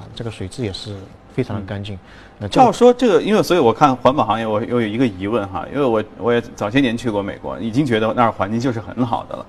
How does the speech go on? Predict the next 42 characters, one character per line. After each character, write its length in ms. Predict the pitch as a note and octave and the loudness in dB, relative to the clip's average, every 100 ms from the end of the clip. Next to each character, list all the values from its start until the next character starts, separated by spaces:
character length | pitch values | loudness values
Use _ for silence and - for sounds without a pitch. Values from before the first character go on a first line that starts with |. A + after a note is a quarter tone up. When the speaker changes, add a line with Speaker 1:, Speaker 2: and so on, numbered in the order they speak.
| - - | -18 -6
Speaker 2:
那 80 | A#3 | 2
照 160 | B3+ A3+ | 6 8
说 140 | A#3 | 8
环 260 | A#2+ A2+ E3 | 6 4 4
境 160 | B3 | 2
这 140 | A#3 C4 | 4 4
么 100 | G3 | 4
好 160 | A2+ | 2
的 80 | G#2 | 0
地 200 | A#2+ D3 | 4 6
方， 160 | D3 E3 - - - | 6 2 -4 -20 -12
环 320 | G#2 C3 G#3+ | 0 4 8
保 140 | F#3+ | 8
行 240 | B2 A2+ E3+ | 8 2 2
业， 160 | G3 - - | -2 -4 -4
那 100 | A#3+ | 4
显 180 | A#3+ C3+ | 4 6
然 160 | B2+ F#3 | 4 4
首 140 | A#2+ | 2
先 160 | C#3+ F#3+ | 2 2
市 100 | A#3+ | 2
场 160 | D3 | 2
就 120 | B2 D3 | 4 4
很 120 | E3 | 4
小 200 | F#3+ - | 2 0
啊， 160 | A2+ | 0
因 60 | F3+ | 0
为 40 | |
没 160 | D3+ F#3 | 2 4
什 100 | G#3+ | 2
么 60 | F3 | -2
事 100 | D3+ | 6
儿 40 | |
要 120 | D#3+ | 6
做 240 | B2+ E3 A#2+ | 8 6 6
啊。 140 | - G#2 | 4 -2
Speaker 1:
嗯。 160 | G2 | -6
嗯。 40 | F#2+ | -2
Speaker 2:
其 120 | G3+ | 0
次 120 | A#3+ | 4
的 80 | A3 | 6
话， 200 | G3 | 6